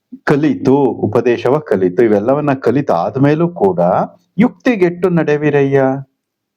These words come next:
ಬುದ್ಧಿಹೀನರಂತೆ ನಡೀತಾ ಇದ್ದೀರಲ್ಲ ಅಂತ ಪ್ರಶ್ನೆ. ಈ ಲಿಂಗ ದೀಕ್ಷೆ ಆಗಿದೆ, ಮಂತ್ರ ದೀಕ್ಷೆ ಆಗಿದೆ, ಎಲ್ಲವೂ ಆಗಿದೆ, ಉಪದೇಶ ಆಗಿದೆ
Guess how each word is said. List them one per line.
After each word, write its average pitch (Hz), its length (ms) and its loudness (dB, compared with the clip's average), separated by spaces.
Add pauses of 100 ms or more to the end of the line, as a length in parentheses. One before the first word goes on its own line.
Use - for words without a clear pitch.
ಬುದ್ಧಿಹೀನರಂತೆ 147 760 0
ನಡೀತಾ 127 320 0
ಇದ್ದೀರಲ್ಲ 117 500 0
ಅಂತ 104 400 -4
ಪ್ರಶ್ನೆ. - 580 -8 (140)
ಈ 208 100 2
ಲಿಂಗ - 220 2
ದೀಕ್ಷೆ 135 380 -2
ಆಗಿದೆ, 143 340 0
ಮಂತ್ರ 131 400 0
ದೀಕ್ಷೆ 139 300 -2
ಆಗಿದೆ, 135 300 0
ಎಲ್ಲವೂ 127 380 0
ಆಗಿದೆ, 120 760 -2
ಉಪದೇಶ 156 500 0
ಆಗಿದೆ 87 520 -4